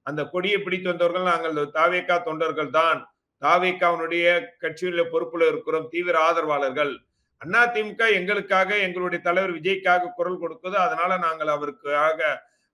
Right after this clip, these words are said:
ஆ, எடப்பாடியாருக்காக துணை நிற்கிறோம் என்ற அடிப்படையில் தான் இன்னைக்கு பேட்டி கொடுத்திருக்காங்க. அதனால பி ஜே, திமுக இப்படி ஒரு பு-, கட்டுக்கதையிலே அவிழ்த்து விடுறாங்க. அந்த கட்டுக்கை-, கதைகள் எல்லாம் உண்மையில உண்மையான தாவேக்கா தொண்டர்கள்,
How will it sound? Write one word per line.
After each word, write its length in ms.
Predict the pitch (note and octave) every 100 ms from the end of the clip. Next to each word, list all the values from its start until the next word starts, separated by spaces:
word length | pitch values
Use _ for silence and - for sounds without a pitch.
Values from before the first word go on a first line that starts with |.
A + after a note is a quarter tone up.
| _
ஆ, 100 | D3
எடப்பாடியாருக்காக 1080 | D3 D3 F3+ F#3+ F#3+ F3+ E3 - D#3 D#3 D#3
துணை 200 | D#3+ D#3+
நிற்கிறோம் 460 | F3+ D#3+ - D#3+ D#3+
என்ற 180 | C#3+ C#3+
அடிப்படையில் 500 | C#3+ D#3+ D3+ C#3+ D3
தான் 100 | F#3
இன்னைக்கு 260 | D#3+ C3+ C3+
பேட்டி 200 | D#3+ D#3
கொடுத்திருக்காங்க. 520 | C3 B2+ - B2 A2 - _ _ _ _
அதனால 320 | C3+ F#3 G3
பி 200 | F3 F#3+
ஜே, 140 | G3+ F3+ F#3 E3+ E3 D#3 D3 C#3+ -
திமுக 760 | G3+ B3+ B3+ B3 A3 G#3 G3 F3+
இப்படி 320 | F3 G3+ F#3+
ஒரு 340 | F3+ E3+ D#3 -
பு-, 260 | F#3 E3 E3+
கட்டுக்கதையிலே 800 | E3+ - A3 G3+ F3+ F3 F#3+
அவிழ்த்து 500 | G3 E3+ G3 F#3+ F3+
விடுறாங்க. 300 | D#3 D#3 D3 F#3 G3+ - _ _
அந்த 220 | - D3 C#3
கட்டுக்கை-, 840 | F3 E3+ A3 - F#3 F3 D#3+ D#3+
கதைகள் 320 | D#3+ D#3+ D#3+ D#3
எல்லாம் 240 | F#3 F#3
உண்மையில 480 | E3+ F3 E3 G3 F#3
உண்மையான 640 | D3+ D3+ F3+ F#3+ F#3 G3+
தாவேக்கா 560 | - D#3+ E3+ E3+ E3 D3
தொண்டர்கள், 460 | C#3 C3+ A#2+ A2+